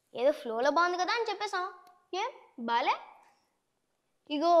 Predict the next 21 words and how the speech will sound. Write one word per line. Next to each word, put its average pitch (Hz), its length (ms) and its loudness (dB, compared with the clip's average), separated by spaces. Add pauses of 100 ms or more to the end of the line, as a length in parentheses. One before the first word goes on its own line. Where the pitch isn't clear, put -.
(460)
ఇప్పుడు 320 300 0
చెప్తున్నాను, 381 560 -4 (340)
నాన్న 269 240 2 (100)
చేసే 285 180 0
స్మగ్లింగ్ 320 520 0
అని 339 180 0
నువ్వు 302 180 4
అంటున్నావు, 330 440 -2 (420)
అది 294 200 6
సోషల్ 277 420 4
సర్వీస్ 302 380 0
అని 254 140 -4
నాన్న 233 200 2
అంటున్నాడు. 277 480 0 (480)
ఇక 277 180 4
మానే 320 460 12
ప్రసక్తే 330 520 10
లేదు, 285 240 8 (500)
పూనకాలు 349 600 12
లోడింగే. 359 420 12 (380)
ఎస్. - 180 8